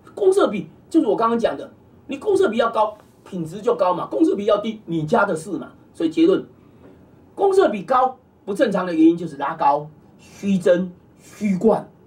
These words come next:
这些也有正常的啊。人家豪宅一楼全部当公设啊，它可以里面当公共设施、当图书室、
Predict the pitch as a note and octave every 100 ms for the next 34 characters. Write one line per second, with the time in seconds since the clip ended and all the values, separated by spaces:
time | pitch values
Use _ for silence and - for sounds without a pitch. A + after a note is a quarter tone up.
0 | _ _ - A#4 F4 F4 A#3+ F4+ B3 F3+
1 | F3+ A3 A3 A3+ - _ _ _ _ _
2 | _ _ _ _ - C4+ - - - -
3 | B3+ D#4+ D#3+ D#3 - - _ - E4+ G#3
4 | A#3+ - A3 B3 B3+ G#3 G#3 G3+ G#3 G3+
5 | E3 D#3+ - _ _ _ _ _ _ _
6 | _ _ _ _ C#4 C#4+ B3 A#3 - F3
7 | G3 B3 A3+ A3 A3+ A3+ A3 A3 G#3 G#3
8 | G#3 A3 A3+ E3 F#3+ A3 A3 G#3+ A3+ -